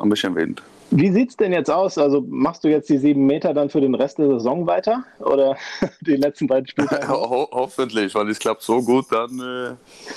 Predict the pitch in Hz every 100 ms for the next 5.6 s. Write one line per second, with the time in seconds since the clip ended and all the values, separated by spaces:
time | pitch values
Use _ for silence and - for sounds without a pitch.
0 | - _ - 107 120 123 110 104 101 -
1 | 73 50 95 95 90 - 98 85 82 -
2 | 78 80 - _ - 92 98 92 92 95
3 | 92 90 - 92 95 104 98 - 90 85
4 | 87 80 - - _ - - 90 92 90
5 | 90 78 110 107 113 -